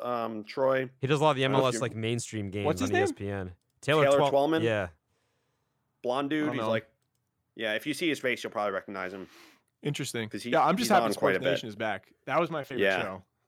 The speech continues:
Speaker 3: That was my favorite
Speaker 1: Yeah.
Speaker 3: e-, show on E S P N. So the fact that that's back is nice. Um, caught me by surprise, but exciting stuff.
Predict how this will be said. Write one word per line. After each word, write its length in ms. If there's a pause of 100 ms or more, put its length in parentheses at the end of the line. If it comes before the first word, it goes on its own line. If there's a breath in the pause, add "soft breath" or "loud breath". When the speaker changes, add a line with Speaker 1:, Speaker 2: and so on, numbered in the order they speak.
(120)
Speaker 3:
That 80
was 120
my 100
favorite 340
Speaker 1:
Yeah. 120 (180)
Speaker 3:
e-, 280
show 240
on 80
E 80
S 120
P 140
N. 200
So 180
the 180
fact 200
that 60
that's 220
back 220
is 120
nice. 340 (220)
Um, 300 (300)
caught 160
me 80
by 120
surprise, 440
but 260 (760)
exciting 360
stuff. 300